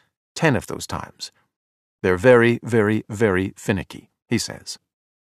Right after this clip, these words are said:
The machine's automated nightly pasteurization process, rather than make life easier for restaurant managers, has become their biggest albatross. Leave the machine with a bit too much or too little ingredient mixture in its hoppers,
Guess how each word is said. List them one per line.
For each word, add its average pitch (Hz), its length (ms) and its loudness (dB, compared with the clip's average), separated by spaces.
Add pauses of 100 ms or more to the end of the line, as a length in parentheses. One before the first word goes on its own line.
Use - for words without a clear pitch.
(540)
The 120 80 2
machine's 208 400 4
automated 135 500 4
nightly 123 380 0
pasteurization 120 840 0
process, 104 480 -2 (400)
rather 85 240 -2
than 101 160 -2
make 113 220 0
life 104 220 -2
easier 123 440 0
for 120 140 -4
restaurant 113 440 -2
managers, 123 460 2 (440)
has 113 120 0
become 135 300 0
their 127 100 4
biggest 110 420 -2
albatross. 131 680 0 (540)
Leave 110 240 -2
the 120 80 0
machine 127 460 2
with 120 120 2
a 117 60 2
bit 151 240 0
too 156 180 -2
much 151 480 -2
or 85 100 -6
too - 180 -2
little 127 260 2
ingredient 135 520 0
mixture 135 320 -2
in 110 80 0
its 123 140 -2
hoppers, 139 460 0